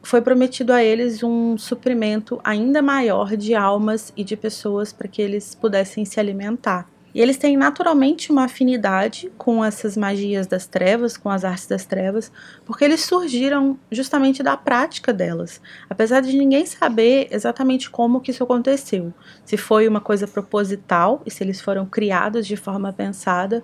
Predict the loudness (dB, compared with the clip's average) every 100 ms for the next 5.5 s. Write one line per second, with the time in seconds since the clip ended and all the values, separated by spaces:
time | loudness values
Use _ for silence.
0 | 2 2 4 -4 -2 2 2 2 0 0
1 | 0 0 2 2 2 0 0 2 4 4
2 | 2 0 -6 -8 -4 -8 -4 -2 -2 -2
3 | -2 -2 -2 -6 -4 -6 -8 -12 -20 -20
4 | 2 4 4 2 0 -10 -6 -6 -4 -6
5 | -6 -10 -12 -14